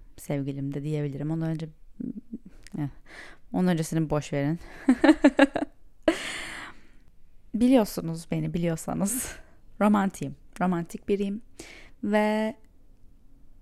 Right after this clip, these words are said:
böyle bir insanın ilk aşkının nasıl olacağını belki tahmin edebilirsiniz. Kör kütük. Kör kütük. Ee, hiçbir şey görmeyen, tamamen her şeyi romantize eden bir tip.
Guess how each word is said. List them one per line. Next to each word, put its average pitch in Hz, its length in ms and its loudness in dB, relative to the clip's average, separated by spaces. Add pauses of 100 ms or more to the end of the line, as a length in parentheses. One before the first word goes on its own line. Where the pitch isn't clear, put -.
(180)
böyle 208 440 6
bir 180 60 -2
insanın 202 500 0
ilk 233 400 2
aşkının 190 560 -2
nasıl 202 220 -2
olacağını 170 380 -2
belki 160 200 -4
tahmin 160 240 -2
edebilirsiniz. 151 520 -8
Kör 226 300 2
kütük. - 520 -14 (580)
Kör 247 440 2
kütük. - 880 -6 (1400)
Ee, 185 240 -2
hiçbir 254 220 0
şey 185 260 0
görmeyen, 196 520 2
tamamen 214 320 2
her 208 420 4
şeyi 175 500 2
romantize 143 560 0
eden - 320 -6
bir - 80 -6
tip. - 360 -8